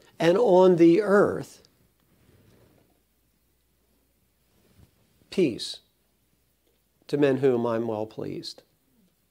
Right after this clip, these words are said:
So who, who was God actually pleased with? You know, one scripture says, we could look and say,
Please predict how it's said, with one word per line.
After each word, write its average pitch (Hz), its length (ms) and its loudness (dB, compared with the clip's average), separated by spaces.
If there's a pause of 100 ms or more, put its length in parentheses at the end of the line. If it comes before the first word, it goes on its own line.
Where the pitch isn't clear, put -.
(3000)
So - 180 -8
who, 226 360 -2
who 262 260 -2
was 254 180 -2
God 208 240 -2
actually 202 400 -2
pleased 214 480 -8
with? - 320 -12 (1800)
You 175 80 2
know, 175 100 8
one 202 200 6
scripture 190 400 2
says, 180 440 2
we 170 120 2
could 160 180 2
look 175 220 0
and 151 100 0
say, 160 380 0